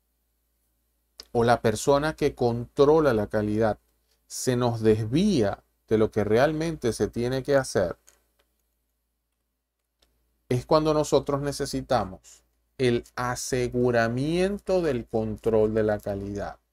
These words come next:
Y esto es aseguramiento del control de la calidad. Se puede hacer en ingeniería y también está el aseguramiento del control de la calidad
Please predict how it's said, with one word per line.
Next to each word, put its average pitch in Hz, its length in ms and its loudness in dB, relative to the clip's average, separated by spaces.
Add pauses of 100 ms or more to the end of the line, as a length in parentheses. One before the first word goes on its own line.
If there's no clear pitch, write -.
(920)
Y 104 140 -4
esto 117 440 -2
es 113 460 -2
aseguramiento 117 1400 -4 (240)
del 101 200 -6
control 127 680 -2 (120)
de 107 220 0
la 101 120 0
calidad. 104 560 -2 (560)
Se - 220 -12
puede 95 260 -2
hacer 139 300 4
en 151 120 0
ingeniería 180 840 0 (480)
y 107 120 -8
también 110 420 -4
está 123 280 -2
el 117 180 -4
aseguramiento 120 1200 -2
del 113 180 -4
control 117 580 -2
de 127 100 -4
la 131 140 -2
calidad 165 480 -2